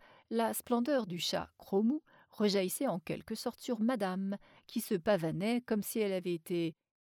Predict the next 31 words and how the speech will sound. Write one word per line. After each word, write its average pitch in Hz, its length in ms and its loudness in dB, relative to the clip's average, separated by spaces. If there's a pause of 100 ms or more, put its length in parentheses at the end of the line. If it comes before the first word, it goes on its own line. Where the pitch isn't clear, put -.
(260)
Kate - 220 -2
Moche 226 580 4
ou 233 340 2
Claudia 226 320 2
Chiffon. - 380 -4 (1600)
L'appellation 165 720 0
taupe 214 440 2 (140)
modèle, 190 400 0 (320)
en 170 100 2
l'occurrence, 190 840 -8
lui 214 200 2
semblait 233 460 2
des 190 120 2
plus 185 200 -4
appropriées. - 560 -8 (520)
Laide 247 540 2
et 233 160 4
obèse, 185 640 2
madame 277 300 2
Cromou 277 440 2
projetait 208 560 -2
sur - 200 -10
son 143 160 -8
félidé 233 580 -2
ses 233 220 -2
rêves 277 280 0
de 185 120 0
gloire 214 380 -2
et 202 60 -4
de 143 120 -6
beauté, 196 520 -4